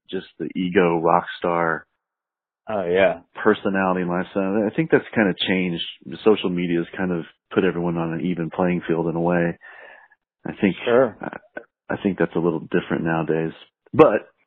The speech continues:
Speaker 2: Well, and,
Speaker 1: good
Speaker 2: and
Speaker 1: for you
Speaker 2: people
Speaker 1: for not
Speaker 2: aren't
Speaker 1: getting wrapped up.
Speaker 2: selling Yeah, I just don't have an addictive personality, thank God. You know, like,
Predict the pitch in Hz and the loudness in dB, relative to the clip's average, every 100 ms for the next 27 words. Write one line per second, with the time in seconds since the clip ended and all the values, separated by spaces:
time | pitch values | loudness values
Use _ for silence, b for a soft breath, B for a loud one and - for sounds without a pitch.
0 | - 220 208 190 104 127 170 120 113 127 | 2 4 4 2 4 4 4 2 4 4
1 | 120 110 101 110 104 104 101 135 117 110 | 6 4 4 4 2 2 2 2 2 0
2 | 110 _ _ _ _ _ _ _ _ - | -6 _ _ _ _ _ _ _ _ -12
3 | 170 208 196 190 180 214 233 196 175 156 | 0 2 4 2 0 -6 -10 -12 -8 -8
4 | 143 117 123 131 127 - 113 - 98 101 | -8 -10 -10 -10 -12 -8 -8 -8 -10 -8
5 | 104 90 85 101 87 92 92 92 85 85 | -8 -10 -14 -16 -12 -6 -4 -4 -8 -14
6 | 92 90 92 87 | -14 -10 -8 -8